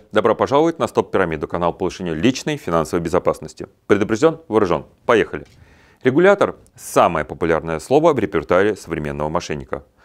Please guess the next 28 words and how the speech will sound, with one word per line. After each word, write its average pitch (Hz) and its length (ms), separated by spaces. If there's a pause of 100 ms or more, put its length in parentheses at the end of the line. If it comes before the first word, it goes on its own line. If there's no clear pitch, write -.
(180)
У 117 120
жилья 147 420
это 110 200
как - 260
лекарство 95 540
от 92 80
диареи. 87 500 (500)
Сие 107 400
снадобье, 127 500
по 98 200
замыслу 85 380
аферистов, 135 480
должно 110 280
снять 117 240 (220)
все - 260
душевные 78 480
спазмы, 85 480 (460)
развеять 160 560
острую 90 400
боль 151 240 (240)
и 175 280
укрепить 143 680 (260)
твердую 180 460
веру 127 400
в 95 100
еще 92 400
не 87 140
пострадавшего 101 760